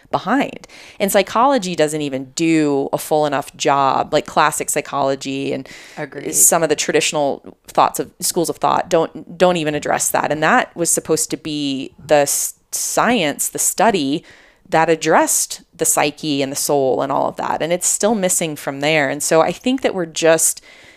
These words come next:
Speaker 1: thinking about a lot of these things in the wrong way. So I try to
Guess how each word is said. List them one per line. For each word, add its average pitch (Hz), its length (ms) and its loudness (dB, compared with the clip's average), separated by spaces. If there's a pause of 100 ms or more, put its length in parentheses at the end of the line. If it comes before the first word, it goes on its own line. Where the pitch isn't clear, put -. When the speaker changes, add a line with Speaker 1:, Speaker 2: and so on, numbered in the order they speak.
(240)
Speaker 1:
thinking 208 380 0
about 151 260 4
a 147 60 4
lot 147 200 4
of 147 60 -4
these 147 240 -4
things 143 220 -6
in 143 40 -6
the 139 80 -4
wrong 139 160 -2
way. 156 140 4
So 156 180 2
I 175 160 4
try 175 320 0
to 151 280 4